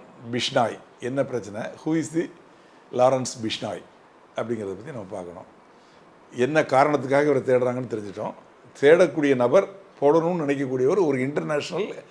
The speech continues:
கேங்ஸ்டர், கேங் லீடர். அவர் வந்து லாரன்ஸ் பிஷ்னாய். அவர் வந்து ஒரு காவல்துறை அதிகாரியோட மகன்.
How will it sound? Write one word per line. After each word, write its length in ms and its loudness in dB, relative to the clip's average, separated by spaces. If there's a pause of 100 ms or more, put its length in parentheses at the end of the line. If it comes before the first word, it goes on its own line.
(260)
கேங்ஸ்டர், 480 2 (560)
கேங் 220 2
லீடர். 360 2 (1080)
அவர் 260 2
வந்து 360 -2 (200)
லாரன்ஸ் 640 0
பிஷ்னாய். 340 -10 (920)
அவர் 320 0
வந்து 460 -6 (120)
ஒரு 340 0 (340)
காவல்துறை 520 0
அதிகாரியோட 640 -2
மகன். 280 -2